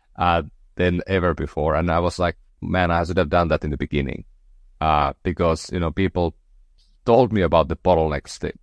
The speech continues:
issues we had, and why can't we move faster? And then I, you know, wrote this memo.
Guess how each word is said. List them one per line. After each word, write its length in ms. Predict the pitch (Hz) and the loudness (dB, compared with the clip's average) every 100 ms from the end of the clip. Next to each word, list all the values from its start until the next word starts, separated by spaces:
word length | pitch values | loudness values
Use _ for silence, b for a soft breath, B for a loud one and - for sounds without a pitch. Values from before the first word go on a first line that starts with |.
| - | -6
issues 580 | 101 104 - 92 85 | -2 -2 -2 -2 0
we 120 | 76 76 | -2 -6
had, 380 | 82 76 73 | -2 0 0
and 260 | 69 71 76 | -4 -6 0
why 200 | 95 104 | 4 4
can't 220 | 98 92 82 | 4 -2 -2
we 80 | |
move 220 | 78 78 71 | -2 -4 -4
faster? 580 | 73 64 - - - - _ _ _ _ _ - | -4 -4 -8 -8 -8 -10 _ _ _ _ _ -4
And 140 | 98 | 2
then 140 | 123 | 2
I, 140 | 117 107 | 4 2
you 100 | 98 | 2
know, 80 | 92 | 2
wrote 240 | 101 98 | 2 0
this 160 | 82 113 | -2 0
memo. 480 | 127 104 80 82 | 0 2 0 -2